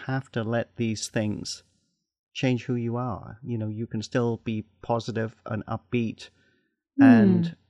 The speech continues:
Speaker 1: you know, and, and give the impression that, you know, every day is a joy. I, I guess there have been lots of days, though, uh,
Speaker 2: <laughs>
Speaker 1: through your life when you wondered about, "What the heck, why me?"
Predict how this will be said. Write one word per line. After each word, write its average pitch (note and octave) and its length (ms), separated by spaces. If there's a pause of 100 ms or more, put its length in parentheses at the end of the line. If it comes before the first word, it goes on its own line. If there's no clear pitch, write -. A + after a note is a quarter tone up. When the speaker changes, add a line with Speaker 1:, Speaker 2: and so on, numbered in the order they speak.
(680)
Speaker 1:
you E3 120
know, C#3+ 140
and, F3+ 200
and F#3 160
give A3 140
the G3 100
impression D3+ 520
that, A2+ 220
you C#3 120
know, B2 220 (180)
every C3+ 240
day C3 220
is B2+ 140
a A2+ 40
joy. C3 420
I, G#2+ 220
I B2 200 (180)
guess D3+ 240
there C3 160
have C3 260
been B2+ 160
lots B2 280
of A2+ 120
days, G2 340
though, - 300 (720)
uh, A2 220
Speaker 2:
<laughs> - 20
Speaker 1:
through D#3+ 260
your A#2+ 180
life A2+ 340
when A#2+ 160
you A2+ 120
wondered A#2+ 380
about, A2+ 300
"What C3 300
the C3 80
heck, A#2+ 260
why C3 240
me?" B2+ 320